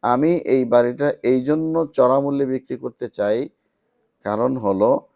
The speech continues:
আমার এই বাড়িটা যিনি কিনবেন তিনি আমার এই বাড়িটাও পাবেন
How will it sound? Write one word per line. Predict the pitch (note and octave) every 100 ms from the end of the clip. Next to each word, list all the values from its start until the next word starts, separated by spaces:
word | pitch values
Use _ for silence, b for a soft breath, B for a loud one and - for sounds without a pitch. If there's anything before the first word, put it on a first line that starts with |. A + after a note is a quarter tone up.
| _
আমার | - A#2 A#2 A2+
এই | - G#2 G#2
বাড়িটা | G2+ A2 A#2 A#2+ B2
যিনি | G#2 G#2+ G#2
কিনবেন | G2+ A2+ A2+ A2+ C#3 E3 - _ _ _ -
তিনি | A2+ A2+
আমার | G#2+ G#2+ G#2+ G#2 - _ _ _ _
এই | - G#2+
বাড়িটাও | G2 A2 A#2 A#2+ C#3 C#3
পাবেন | C#3+ D3 F3